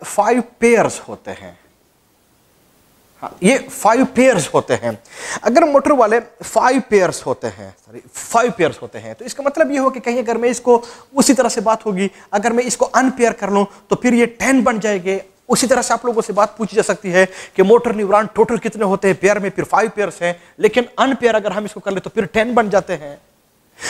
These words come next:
तो अगर आप लोग इस टेन को भी वैसे देख ले, अगर आप लोग इस टेन को भी देख ले,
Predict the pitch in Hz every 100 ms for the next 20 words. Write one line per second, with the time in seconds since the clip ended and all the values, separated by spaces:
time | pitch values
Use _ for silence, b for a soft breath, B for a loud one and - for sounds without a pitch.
0 | B - 214 220 294 330 240 233 - 311
1 | 330 254 247 190 - 143 127 110 101 101
2 | _ 165 202 240 285 226 208 294 359 277
3 | 196 175 143 117